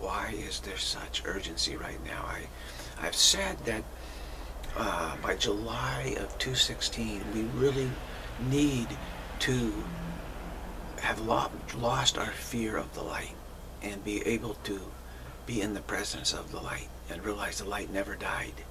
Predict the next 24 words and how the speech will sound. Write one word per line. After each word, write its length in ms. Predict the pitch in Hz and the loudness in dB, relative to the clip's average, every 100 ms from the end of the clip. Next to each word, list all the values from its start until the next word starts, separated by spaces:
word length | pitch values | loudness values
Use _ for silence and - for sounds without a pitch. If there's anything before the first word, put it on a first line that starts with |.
| - | -10
It 80 | - | -4
only 160 | 95 98 | -4 -4
faked 320 | - 95 - | -2 -2 0
its 160 | - | -4
death 220 | - - - | -2 -4 -4
for 200 | - - | -6 -2
our 120 | - | -2
request. 640 | - - 165 151 - - - - - - - - - | -2 -4 -4 0 -2 -2 -6 -10 -8 -8 -8 -10 -4
And 260 | - - 127 | 0 2 2
we 80 | 131 | 4
need 220 | 135 139 | 2 4
to, 100 | 139 135 | 2 2
we 100 | 143 | 0
need 160 | 139 | 2
to 100 | 147 | 2
be 200 | 135 151 | 6 6
there. 300 | 139 107 - - - | 6 2 -4 -8 -6
We 60 | 123 | 0
need 180 | 135 127 | 0 0
to 60 | |
be 180 | 113 139 | 0 0
there. 220 | 123 - - | 0 0 2
Otherwise, 1160 | 135 165 190 165 - - - - - - - - - - - - - | 2 2 0 0 0 0 -2 -4 -2 0 0 -4 -8 -10 -10 -10 0
Otherwise, 1080 | 127 143 160 156 139 135 120 120 - - - | 4 6 4 2 2 0 -2 -4 -2 -2 -2